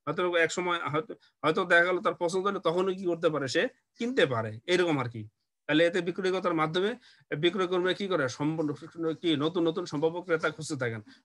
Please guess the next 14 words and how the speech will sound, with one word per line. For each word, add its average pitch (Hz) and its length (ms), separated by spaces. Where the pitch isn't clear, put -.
সম্ভাব্য 180 460
যে 185 100
ক্রেতা 185 280
আছে 147 180
সেই 175 200
এক 175 120
সময় 180 220
কি 165 120
হবে? 143 220
প্রকৃত 170 440
ক্রেতায় 175 500
কি 165 160
হয়? 135 240
রূপান্তরিত 165 760